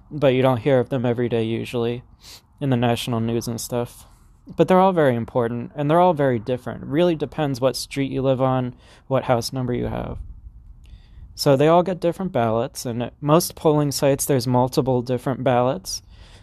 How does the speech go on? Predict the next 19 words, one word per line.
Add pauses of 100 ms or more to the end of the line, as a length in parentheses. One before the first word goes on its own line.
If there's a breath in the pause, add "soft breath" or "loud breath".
(200 soft breath)
So (380)
you
could
be
getting,
like,
Rochester
one
or
Rochester
two
or
Rochester
three,
you
know,
the (2000 loud breath)
different
districts,